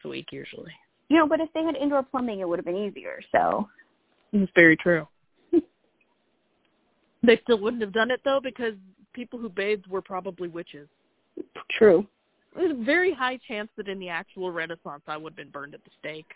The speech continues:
Speaker 2: Yeah. Well,
Speaker 1: If I had
Speaker 2: especially,
Speaker 1: managed
Speaker 2: yeah.
Speaker 1: to survive my childhood.
Speaker 2: <laughs> I mean, that's a, that's a big, like, if I, you know, I, I, if I transported myself now,
Speaker 1: Mm-hmm.
Speaker 2: one hundred percent
Speaker 1: Yeah.
Speaker 2: burned at the stake. <laughs>
Speaker 1: Yeah. Oh, yeah, definitely.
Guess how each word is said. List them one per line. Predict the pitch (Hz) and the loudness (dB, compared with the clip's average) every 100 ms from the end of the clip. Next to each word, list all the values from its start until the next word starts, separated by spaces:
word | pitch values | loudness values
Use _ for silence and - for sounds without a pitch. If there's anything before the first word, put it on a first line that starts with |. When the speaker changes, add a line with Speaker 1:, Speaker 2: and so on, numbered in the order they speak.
| - 370 | -10 4
Speaker 2:
Yeah. | 233 220 208 233 _ _ _ _ | 8 10 8 4 _ _ _ _
Well, | 269 294 | 10 10
Speaker 1:
If | |
I | - | 10
had | 320 | 6
Speaker 2:
especially, | 349 302 | 4 -2
Speaker 1:
managed | 277 247 208 202 143 - | 0 -2 -2 -2 -4 -6
Speaker 2:
yeah. | - | -6
Speaker 1:
to | 269 | -6
survive | 185 170 160 | -8 -6 -6
my | 156 | -10
childhood. | 151 170 147 151 113 - _ _ _ - | -12 -12 -12 -14 -16 -18 _ _ _ -8
Speaker 2:
<laughs> | 311 330 - _ _ _ _ _ _ _ | -6 -6 -10 _ _ _ _ _ _ _
I | 262 | 0
mean, | 294 | 2
that's | 285 294 | 2 0
a, | 294 | 2
that's | 285 262 | 0 0
a | 240 | 0
big, | 247 226 | 2 4
like, | 214 | 2
if | 175 226 - | 0 -4 -2
I, | 190 165 | -2 -2
you | 262 | -4
know, | 320 | -2
I, | 262 254 - | -2 -4 -6
I, | - - | -12 -10
if | - 240 | -8 -2
I | 233 214 - _ _ _ - | -4 -4 -14 _ _ _ -4
transported | 285 285 - 294 269 247 | -2 -2 -2 -2 -2 -6
myself | 202 202 - 208 202 - | -6 -8 -2 0 0 -4
now, | 190 180 175 240 294 _ _ _ _ _ - | -6 -2 0 2 0 _ _ _ _ _ -14
Speaker 1:
Mm-hmm. | 190 | -8
Speaker 2:
one | 233 247 | -4 -2
hundred | 226 262 226 | 0 2 2
percent | 214 - - - - - _ _ _ _ _ - | 0 -6 -8 -14 -16 -20 _ _ _ _ _ -8
Speaker 1:
Yeah. | 165 | 4
Speaker 2:
burned | 240 233 | 6 6
at | 214 | 2
the | 180 - | -2 -10
stake. | - - 247 254 | -20 -8 -6 -4
<laughs> | 294 - _ _ | -4 -8 _ _
Speaker 1:
Yeah. | 226 156 - | -4 -2 0
Oh, | 220 | -2
yeah, | 151 - - | -2 -8 -8
definitely. | 170 - 101 - | -8 -8 -20 -20